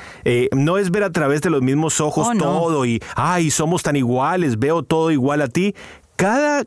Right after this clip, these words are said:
Speaker 1: caso tiene su
Speaker 2: Sí,
Speaker 1: diferencia.
Speaker 2: exacto.
Speaker 1: Cada caso, eh, lo mejor es llegar a un cincuenta cincuenta. "Mira,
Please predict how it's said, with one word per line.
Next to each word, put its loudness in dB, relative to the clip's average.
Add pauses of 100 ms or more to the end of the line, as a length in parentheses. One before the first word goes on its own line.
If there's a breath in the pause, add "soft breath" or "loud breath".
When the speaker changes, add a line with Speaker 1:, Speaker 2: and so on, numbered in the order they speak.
Speaker 1:
caso 0
tiene 0
su 0
Speaker 2:
Sí, 2
Speaker 1:
diferencia. 0
Speaker 2:
exacto. -4
Speaker 1:
Cada 0
caso, -2
eh, 2
lo 2
mejor 0
es 0
llegar 0
a 0
un 0
cincuenta 0
cincuenta. 0
"Mira, 0